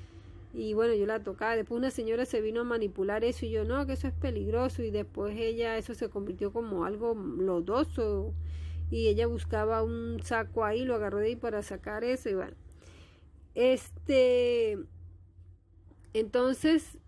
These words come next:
esas son las, las, las, las narrativas de anoche.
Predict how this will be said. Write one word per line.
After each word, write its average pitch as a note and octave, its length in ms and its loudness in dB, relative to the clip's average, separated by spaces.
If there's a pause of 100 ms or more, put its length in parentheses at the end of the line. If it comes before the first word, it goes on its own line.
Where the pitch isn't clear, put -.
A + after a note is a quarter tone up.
(120)
esas A#3+ 320 0
son B3 460 -2
las, A#3 320 0
las, G3 420 -6
las, F#3+ 200 -4
las F3+ 180 -4
narrativas G3+ 680 -4
de G3+ 100 0
anoche. G#3 520 0